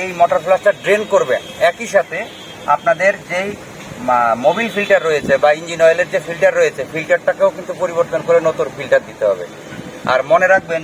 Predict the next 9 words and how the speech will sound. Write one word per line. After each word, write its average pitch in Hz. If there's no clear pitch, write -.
যখন 175
আপনারা 175
যে 175
কোনো 202
গাড়ির 185
ক্ষেত্রে -
নতুন 190
ইঞ্জিন 180
অয়েল 185